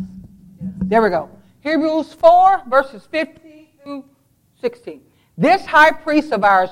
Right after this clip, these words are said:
Speaker 2: understands our weaknesses, for he faced them all, the same testings we do, and yet he did not sin. So let us come boldly to the throne of our gracious God.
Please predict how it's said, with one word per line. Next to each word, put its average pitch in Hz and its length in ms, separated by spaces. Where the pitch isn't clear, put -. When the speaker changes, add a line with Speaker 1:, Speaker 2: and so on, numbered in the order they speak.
Speaker 2:
understands 294 1000
our 202 140
weaknesses, 180 800
for 330 240
he - 60
faced 330 580
them 285 180
all, 240 760
the 233 100
same 339 460
testings 240 640
we 220 220
do, 165 340
and 196 240
yet 240 420
he 233 160
did 190 160
not 202 340
sin. 240 340
So 269 200
let 311 240
us 370 160
come 339 420
boldly 262 500
to 233 140
the 220 100
throne 254 460
of 202 120
our 208 120
gracious 226 480
God. 180 420